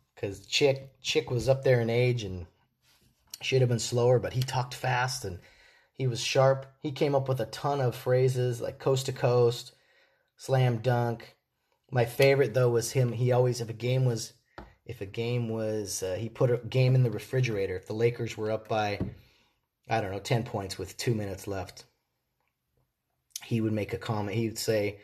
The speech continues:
"All right, that's it, ladies and gentlemen. This game is in the refrigerator."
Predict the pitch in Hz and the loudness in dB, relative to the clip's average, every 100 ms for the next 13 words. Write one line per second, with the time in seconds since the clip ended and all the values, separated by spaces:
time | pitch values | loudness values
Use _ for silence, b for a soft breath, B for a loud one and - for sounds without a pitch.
0 | B B B B 120 139 156 135 151 131 | B B B B 0 4 4 4 0 2
1 | 156 143 135 135 120 127 139 143 135 135 | 2 2 0 0 0 0 0 0 0 0
2 | 131 127 135 123 110 123 127 120 - 113 | -2 -2 0 0 -2 0 0 -2 -2 -2
3 | 101 95 87 78 | 0 -2 -2 -8